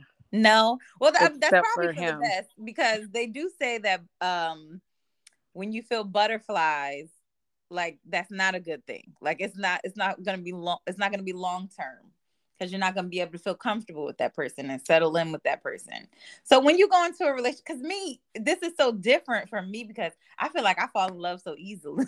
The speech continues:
Speaker 1: <laughs> that I have to, that I have to convince myself that the person deserves the love that I've already, is too, that I'm already in. Um, so when you're dating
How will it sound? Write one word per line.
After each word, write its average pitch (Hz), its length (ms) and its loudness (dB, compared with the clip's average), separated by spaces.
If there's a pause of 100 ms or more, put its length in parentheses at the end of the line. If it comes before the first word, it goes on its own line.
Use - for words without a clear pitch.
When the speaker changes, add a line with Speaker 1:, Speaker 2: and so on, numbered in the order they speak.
Speaker 1:
<laughs> - 100 -4 (600)
that 220 240 2
I 226 200 0
have 220 280 -6
to, 202 100 -12 (400)
that 247 100 2
I 294 40 2
have 302 200 2
to 277 80 0
convince 277 460 0
myself 247 520 0
that 202 140 -20
the 220 80 -8
person 247 360 -4
deserves 262 600 0
the 226 120 0
love 220 600 2 (520)
that 202 280 2
I've 185 120 -2
already, 196 280 2
is 165 280 -16
too, 214 200 -14 (180)
that 180 100 0
I'm 185 120 -4
already 170 300 -2
in. 139 280 -14 (280)
Um, 202 600 4 (420)
so 294 120 4
when 311 180 -4
you're 427 220 -4
dating 247 440 -6